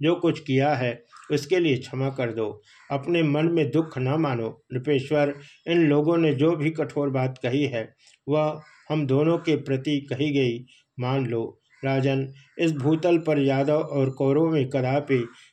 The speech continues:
किंचित मात्र भी कलह नहीं होना चाहिए।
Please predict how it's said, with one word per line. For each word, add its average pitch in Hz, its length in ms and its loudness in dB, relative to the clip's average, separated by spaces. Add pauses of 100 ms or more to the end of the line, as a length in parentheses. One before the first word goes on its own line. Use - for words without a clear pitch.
किंचित 165 480 0
मात्र 151 440 -2
भी 151 160 2
कलह 139 320 0
नहीं 135 260 -2
होना 139 320 0
चाहिए। 117 540 -4